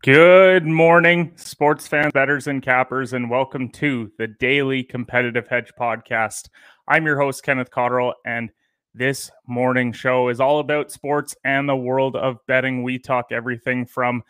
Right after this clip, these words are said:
the day before, what happened in the betting scene, what happened as far as storylines went, and then we get into today, what games to monitor, what games are gonna be on the slate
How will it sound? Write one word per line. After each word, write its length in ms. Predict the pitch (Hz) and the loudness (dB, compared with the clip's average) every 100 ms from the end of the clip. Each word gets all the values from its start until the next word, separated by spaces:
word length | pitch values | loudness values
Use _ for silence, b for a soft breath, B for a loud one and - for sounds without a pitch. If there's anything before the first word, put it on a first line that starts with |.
| b b b - | b b b -12
the 60 | |
day 240 | 123 127 139 | -4 -2 -2
before, 500 | 131 - 143 143 139 | -2 -6 0 2 4
what 180 | 135 123 | 2 2
happened 380 | 131 131 131 | 0 -2 -4
in 120 | 127 117 | -6 -4
the 40 | |
betting 360 | 110 143 143 135 | -2 -2 -2 -6
scene, 280 | - 135 | -10 -8
what 120 | 131 120 | -6 -4
happened 440 | 123 120 120 120 b b b b | -4 -4 -10 -12 b b b b
as 220 | 127 - | -8 -6
far 260 | - 123 120 | 0 2 0
as 100 | 117 | -4
storylines 680 | - 131 131 123 123 123 127 | -2 -2 0 -2 -2 -4 -8
went, 300 | 123 123 - - | -8 -8 -12 -10
and 100 | 123 | -4
then 160 | 135 | -2
we 120 | 143 | -2
get 160 | 135 135 | -2 -4
into 220 | 131 127 | -4 -8
today, 440 | 117 131 123 120 117 _ _ _ | -10 -8 -4 -4 -8 _ _ _
what 260 | 143 143 | -2 -2
games 320 | 147 135 131 | -4 -4 -4
to 100 | - | -8
monitor, 460 | 113 107 113 110 113 | -8 -6 -8 -8 -6
what 240 | 127 139 | -4 -4
games 360 | - 143 135 127 | -4 -6 -6 -6
are 100 | 123 | -10
gonna 180 | 123 120 | -8 -10
be 160 | 120 | -10
on 160 | 117 113 | -10 -10
the 80 | 110 | -12
slate 400 | - 123 120 | -14 -10 -10